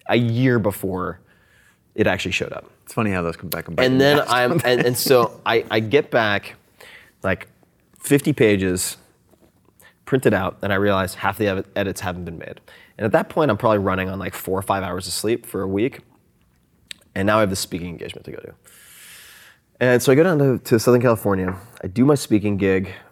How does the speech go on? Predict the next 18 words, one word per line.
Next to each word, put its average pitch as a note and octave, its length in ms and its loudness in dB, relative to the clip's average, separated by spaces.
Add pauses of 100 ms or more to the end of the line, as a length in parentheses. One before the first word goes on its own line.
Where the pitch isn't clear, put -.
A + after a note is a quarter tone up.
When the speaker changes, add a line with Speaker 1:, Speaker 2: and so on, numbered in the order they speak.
(200)
Speaker 1:
That's G2 260 -4
fine. F2+ 380 -8 (120)
You F#2+ 80 -10
know, F#2 100 -8
I, F#2 80 -8 (200)
I, F2+ 380 -10
I, F#2+ 180 -12 (380)
I - 100 -14
put - 160 -4
on G2+ 120 -2
a F#2+ 40 -2
smiley F#2 360 -8
face - 280 -10
and F#2 100 -10
get F#2 120 -6
it F#2 60 -10
done. - 280 -14 (1120)
And, G#2 560 2